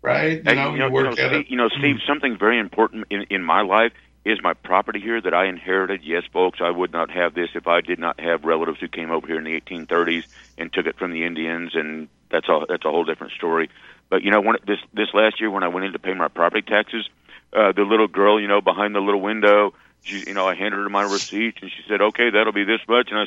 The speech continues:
Speaker 2: said, "Do you take Bitcoin?" She looked at me like, "What? No, we can't take, but," you know, it's like, so the more, most important thing in, in my life, I could not pay with Bitcoin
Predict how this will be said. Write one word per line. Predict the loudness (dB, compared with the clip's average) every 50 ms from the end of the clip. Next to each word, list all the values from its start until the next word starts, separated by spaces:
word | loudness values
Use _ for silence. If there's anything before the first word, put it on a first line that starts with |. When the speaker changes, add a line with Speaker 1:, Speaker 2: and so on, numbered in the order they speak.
| 0
Speaker 2:
said, | 0 0 0 0 -2 _ _ _ _ _ -12
"Do | -10
you | -4
take | 0 0 0 2 2
Bitcoin?" | 2 2 2 0 -2 -2 0 0 -2 -4 -8 _ _ _ _ _
She | -10 -2 0
looked | 2 2 2
at | 0 -2
me | 0 0
like, | 0 0 0 -2 -6
"What? | -10 -6 0 2 4 4 4 4 2 2 0 _ _ _ _ _ _ _ _ _ _ _ _ -6
No, | 0 2 2 2 2
we | 0 -2 -2
can't | -2 -2 -2 0
take, | 2 0 0 0 0
but," | 0 0 0
you | 0 2
know, | 4 4 6 4
it's | 4 4 4
like, | 4 4 2 _ _ _ _ -2
so | -2 0
the | 0
more, | 2 2 2 2 2 0 -4
most | -2 -2 -2 -2 -4
important | -6 0 2 2 2 0 0
thing | -4 -2 -2 -2
in, | -4 -6 -4
in | -6 -4 0
my | 2 2 2
life, | 2 2 2 2 2 2 2
I | 0 0
could | 2 0 0 2
not | 2 0 0 _ 2
pay | 2 2 2 2 0 -2 -4
with | -4 -4 -4 _ 2
Bitcoin | 2 2 2 0 -8 -8 -6 -6 -8 -10